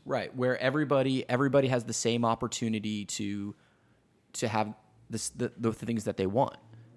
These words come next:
So there's, but th-, but that's, it's ki-, it's kinda counterintuitive, right?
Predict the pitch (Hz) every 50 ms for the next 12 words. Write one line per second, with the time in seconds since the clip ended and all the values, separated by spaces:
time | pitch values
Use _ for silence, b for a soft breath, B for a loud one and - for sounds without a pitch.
0 | - - - - - - - - _ - - - - - - - - - - 135
1 | 117 113 110 117 117 113 107 104 - - - - 110 131 120 - - 127 131 131
2 | 135 131 123 - - - - - 117 - - - 185 175 - 135 131 - - 196
3 | 190 - - - 139 127 123 110 98 101 - 123 104 90 - - 95 92 98 104